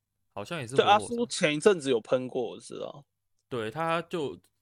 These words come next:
Speaker 1: 我还去买了一个，他说用火山灰做的熊本熊。<laughs>
Speaker 2: <laughs> 真的是，
Speaker 1: 很会赚钱。
Speaker 2: 地方特色，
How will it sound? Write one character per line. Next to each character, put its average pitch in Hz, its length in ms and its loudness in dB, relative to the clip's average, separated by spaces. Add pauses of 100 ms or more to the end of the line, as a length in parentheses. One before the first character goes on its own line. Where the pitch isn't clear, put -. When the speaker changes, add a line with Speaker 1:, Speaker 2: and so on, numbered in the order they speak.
(160)
Speaker 1:
我 123 140 -4
还 127 160 2
去 175 160 -4
买 123 220 0
了 113 80 -2
一 123 120 -4
个， 113 500 -6
他 - 180 -10
说 131 200 -6
用 139 260 -8
火 107 220 -8
山 131 260 -4
灰 127 240 -4
做 123 240 -6
的 101 100 -6
熊 104 220 -14
本 - 180 -12
熊。 - 180 -20 (480)
<laughs> 220 160 -4 (400)
Speaker 2:
<laughs> - 1160 2
真 165 200 6
的 160 160 6
是， 160 180 4
Speaker 1:
很 151 200 8
会 208 140 6
赚 170 280 6
钱。 180 140 2
Speaker 2:
地 170 80 4
方 156 220 6
特 160 320 6
色， 151 120 -6